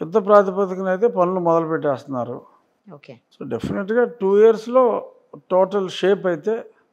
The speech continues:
Speaker 1: వస్తుంది. But వీళ్ళు చెప్పినట్టు లక్ష కోట్ల ఇన్వెస్ట్‌మెంట్లు ఇవన్నీ అంటే ఈ రెండేళ్ళలో జరగకపోవచ్చు, టైమ్ పడుతుంది.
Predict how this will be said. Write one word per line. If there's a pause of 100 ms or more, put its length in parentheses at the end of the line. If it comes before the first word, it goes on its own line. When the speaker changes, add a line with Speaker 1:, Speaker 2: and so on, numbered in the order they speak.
(680)
Speaker 1:
వస్తుంది. (680)
But
వీళ్ళు
చెప్పినట్టు
లక్ష
కోట్ల
ఇన్వెస్ట్‌మెంట్లు
ఇవన్నీ
అంటే
ఈ
రెండేళ్ళలో
జరగకపోవచ్చు, (300)
టైమ్
పడుతుంది.